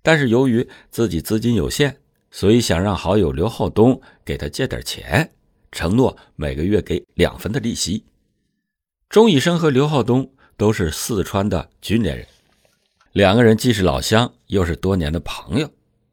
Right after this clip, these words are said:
刘浩东的老婆和钟医生也是老同学的关系，刘浩东十分的信任钟医生，打算仔细听听钟医生的投资计划。钟医生说啊，自己最近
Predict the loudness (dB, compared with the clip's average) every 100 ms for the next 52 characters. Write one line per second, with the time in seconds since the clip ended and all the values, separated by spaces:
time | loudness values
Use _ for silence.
0 | _ _ _ 0 2 4 2 2 2 0
1 | 0 0 -2 -4 _ -2 -2 2 2 2
2 | 2 0 0 -6 _ -6 -4 -4 -4 -6
3 | -6 -4 -4 -4 -4 -4 -6 -10 -12 -16
4 | _ _ _ _ _ _ -2 2 2 2
5 | 2 0 -4 -20 -16 -10 -2 0 0 0
6 | 0 -2 0 2 0 -2 -6 -8 -10 -12
7 | -14 _ _ _ _ -2 0 2 0 -2
8 | -6 -4 -2 0 0 -2 -6 -20 -6 -2
9 | -2 -2 -4 -4 -6 -6 -6 -4 -4 -2
10 | -4 -4 -16 _ _ _ _ _ _ _
11 | _ _ _ _ 4 4 4 2 2 0
12 | 0 -4 -16 _ _ _ -2 -2 -2 -2
13 | 0 0 -2